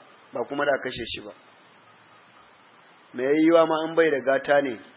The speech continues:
za a kai shi kurkuku da yan wasu ɗan shekaru kaɗan, sai a sake shi a ce ba shaida ko ba dalili, shikenan. In yana da gata ma an yi wajen Abuja da shi, shikenan, ba za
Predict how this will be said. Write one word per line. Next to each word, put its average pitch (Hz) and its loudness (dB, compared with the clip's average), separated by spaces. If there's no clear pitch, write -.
za - -6
a 135 0
kai 143 -2
shi 143 -12
kurkuku 135 -8
da 127 -4
yan 135 -4
wasu 135 -8
ɗan 147 -8
shekaru 123 -10
kaɗan, 147 -4
sai - -2
a 135 2
sake 135 -6
shi 131 -6
a 127 -2
ce 127 -8
ba 127 -2
shaida 127 -4
ko 120 -10
ba 120 -4
dalili, 107 -14
shikenan. - -16
In 143 -8
yana 170 0
da 139 -2
gata 143 0
ma 147 -4
an 160 -4
yi 160 -2
wajen 160 0
Abuja 143 -4
da 131 -8
shi, 123 -12
shikenan, 123 -10
ba 120 -8
za 127 -2